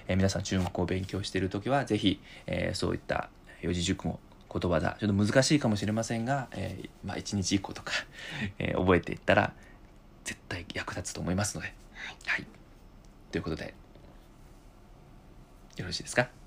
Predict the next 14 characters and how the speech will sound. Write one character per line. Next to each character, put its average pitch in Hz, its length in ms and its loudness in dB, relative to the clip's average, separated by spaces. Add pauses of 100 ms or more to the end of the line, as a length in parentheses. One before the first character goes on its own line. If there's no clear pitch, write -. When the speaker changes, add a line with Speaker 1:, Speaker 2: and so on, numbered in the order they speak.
Speaker 2:
は 349 120 2
い。 370 100 -2 (140)
Speaker 1:
は - 80 2
い。 214 100 4 (3500)
Speaker 2:
今 415 140 12
日 415 80 10
の 311 100 10
単 226 240 6
語 214 100 6
と 214 120 0
フ - 140 0
レ 233 160 6
ー 294 40 6
ズ。 302 180 0